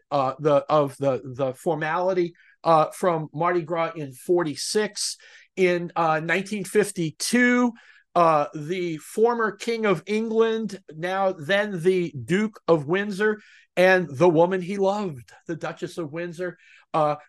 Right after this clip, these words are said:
come to New Orleans for Carnival, and they are invited to, uh, to watch the parades at the Boston Club in the reviewing stand. They review Rex, they review Comus that night.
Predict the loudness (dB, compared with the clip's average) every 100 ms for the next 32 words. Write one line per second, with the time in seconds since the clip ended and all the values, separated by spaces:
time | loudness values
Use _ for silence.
0 | -6 -4 -2 -4 -4 0 0 0 -4 -8
1 | -10 -12 -8 -6 -4 -4 -4 -4 -8 _
2 | _ 0 0 -2 -4 -2 -2 -2 -4 -4
3 | -8 -6 -4 0 0 0 -6 -4 -2 -4
4 | -2 -2 -2 -4 -10 -10 -8 -10 -8 -4
5 | -4 -6 -10 -4 -2 0 2 0 0 -8
6 | _ -20 -2 -2 -2 -6 -6 -6 -6 -8
7 | -10 -8 -6 -6 -6 -8 -8 -6 -4 -4
8 | -4 -4 -4 -4 -8 -6 -4 -4 -8 _
9 | _ -4 -2 -2 -6 -8 -8 -6 -6 -6
10 | -10 -6 -6 -4 -4 -4 -6 -6 -8 -6
11 | -8 -8 -8 -6 -8 -8